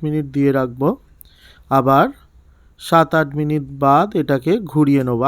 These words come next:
আপনাদের কাছে বড় পাত্র থাকলে বড় পাত্রেও কাঠিগুলো ভেজাতে দিতে পারেন, কিন্তু কাঠিগুলো অবশ্যই ভেজাতে হবে, নাহলে কিন্তু কাঠিগুলো জ্বলে যেতে পারে।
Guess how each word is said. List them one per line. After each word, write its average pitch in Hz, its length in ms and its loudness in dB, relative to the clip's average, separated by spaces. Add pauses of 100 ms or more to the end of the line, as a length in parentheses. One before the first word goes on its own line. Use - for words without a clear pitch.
আপনাদের 175 360 0
কাছে 185 200 -2 (140)
বড় 151 200 4
পাত্র 151 300 -2 (100)
থাকলে 143 340 -2 (500)
বড় 135 320 0
পাত্রেও 156 540 0 (220)
কাঠিগুলো 143 520 0
ভেজাতে 127 460 -4
দিতে 127 240 -6
পারেন, 131 300 -2 (420)
কিন্তু 156 280 2
কাঠিগুলো 170 500 2 (120)
অবশ্যই 175 400 0
ভেজাতে 160 400 0
হবে, 147 280 2
নাহলে 139 340 0
কিন্তু 131 300 -6
কাঠিগুলো 139 560 -2 (140)
জ্বলে 135 260 4
যেতে 113 220 0
পারে। 104 220 -8